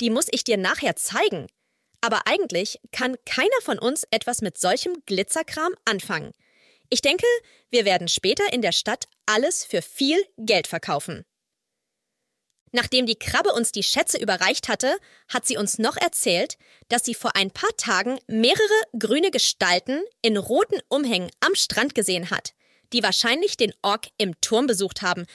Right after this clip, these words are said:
was immer das bedeuten mag. Das haben wir aber nicht weiter verfolgt, sondern haben uns von der Krabbe verabschiedet und uns auf den Rückweg nach Beregost gemacht. Der Großteil des Weges war ereignislos, aber gegen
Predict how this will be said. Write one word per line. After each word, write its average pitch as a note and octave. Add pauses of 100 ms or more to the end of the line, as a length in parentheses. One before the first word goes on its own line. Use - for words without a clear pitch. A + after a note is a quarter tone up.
(140)
was A3+ (140)
immer G4+
das F#4+
bedeuten G#3
mag. - (480)
Das F#4+
haben G4+
wir F#4
aber B3
nicht B3+
weiter C#4
verfolgt, G3+ (280)
sondern A3
haben A3+
uns A3
von G#3+
der E3
Krabbe E4+
verabschiedet A3+ (180)
und A#3
uns C#4
auf A#3
den F#3
Rückweg D4+
nach G#3 (100)
Beregost C4+
gemacht. - (580)
Der A3
Großteil D4+
des A4+
Weges F#3 (160)
war G#3+
ereignislos, F#3+ (320)
aber A3
gegen A#3